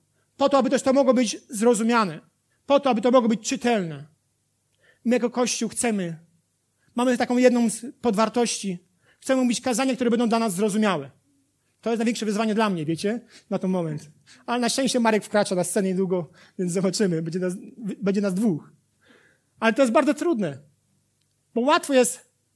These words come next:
mówić religijnym językiem. Ja sam skończyłem kilka szkół biblijnych. Łatwo jest powiedzieć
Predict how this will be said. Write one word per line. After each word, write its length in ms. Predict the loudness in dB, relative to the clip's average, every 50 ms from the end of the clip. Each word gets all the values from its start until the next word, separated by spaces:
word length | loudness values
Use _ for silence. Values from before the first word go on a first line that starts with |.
| _ -20 -10 -2
mówić 300 | 0 2 2 2 2 0
religijnym 500 | 0 0 0 0 0 2 2 2 2 2
językiem. 360 | 2 0 0 -2 -2 -2 -2
Ja 80 | -2 -2
sam 160 | -2 -2 -4
skończyłem 300 | -4 -4 -2 -2 -2 0
kilka 200 | 0 0 -2 -2
szkół 180 | -2 -2 -2 0
biblijnych. 500 | 0 2 2 2 2 2 0 -2 -4 -4
Łatwo 240 | -4 -4 -4 -4 -6
jest 140 | -6 -4
powiedzieć 340 | -4 -4 -4 -4 -4 -6 -10